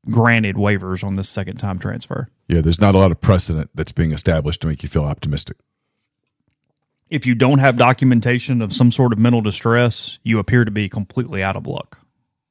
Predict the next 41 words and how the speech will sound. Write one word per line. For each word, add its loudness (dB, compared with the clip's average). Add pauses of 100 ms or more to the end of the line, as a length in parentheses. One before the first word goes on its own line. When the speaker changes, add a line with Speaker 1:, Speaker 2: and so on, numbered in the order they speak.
(420)
Speaker 1:
There 2
seems 0
to -6
be 0
a -6
pretty -2
good -2
line -2
on, -6
hey, -2
there 0
better 0
be -4
some -2
level -2
of -10
actual 0
documentation -4
or -10
action -6 (460)
Speaker 2:
Yeah. 2
Speaker 1:
in 0
whatever 0
it -2
is -2
that -4
you're -2
trying 0
to -14
do. -10
That's -8
sort -4
of -6
where -4
it -14
feels -6
like -8
it's -10
at -6
right -10
now. -12